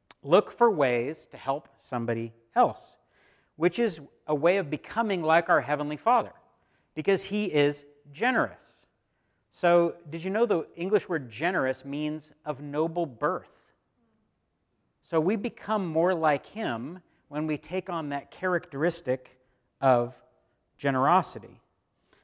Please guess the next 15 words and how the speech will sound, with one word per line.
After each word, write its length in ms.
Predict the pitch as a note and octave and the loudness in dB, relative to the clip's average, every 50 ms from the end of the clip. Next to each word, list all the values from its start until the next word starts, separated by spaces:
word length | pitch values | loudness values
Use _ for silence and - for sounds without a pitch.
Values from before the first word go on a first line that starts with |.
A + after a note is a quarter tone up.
| _ _ _ | _ _ _
And, 240 | E3 F3 F3 F3 - - | -2 0 0 0 -4 -2
and 260 | E3 E3 E3 D#3+ D3+ | -2 -2 -2 0 -2
my 220 | D3+ F3+ A#3+ D4 | -2 -2 -2 -2
goal 380 | C4+ A#3+ - E3 D3+ D3 D3 D3 | -4 -2 0 0 2 2 2 0
is 100 | D3 - | -2 -6
to 80 | - C3 | -8 -14
become 260 | C3 - - D#3 D3+ | -16 -12 -10 -8 -8
more 300 | C#3+ C3+ C#3 D#3 F#3 F#3+ | -6 -4 -2 -2 0 2
like 240 | F3+ E3 D3 - - | 2 0 0 0 -6
Him 460 | - F3 F#3 F3 D#3+ C#3+ C3+ C3+ - - | -10 -6 -6 -4 -4 -4 -8 -10 -8 -2
over 220 | C#3 D3 C#3 D3 | -2 -2 -2 -2
my 140 | C#3+ C3+ C3 | -2 -2 -2
lifetime 520 | B2+ B2+ B2+ C3 B2+ - C#3 C3 B2 A#2+ A2+ | 2 2 2 2 0 -4 -8 -8 -8 -6 -4
rather 440 | A#2+ C3 C#3 E3 F#3+ F#3 G3 E3 D3+ | -4 0 2 2 2 2 0 0 0
than 420 | B2+ B2+ A#2+ A#2+ A#2+ C3+ E3+ F#3+ | -2 -4 -4 -4 -6 -8 -10 -12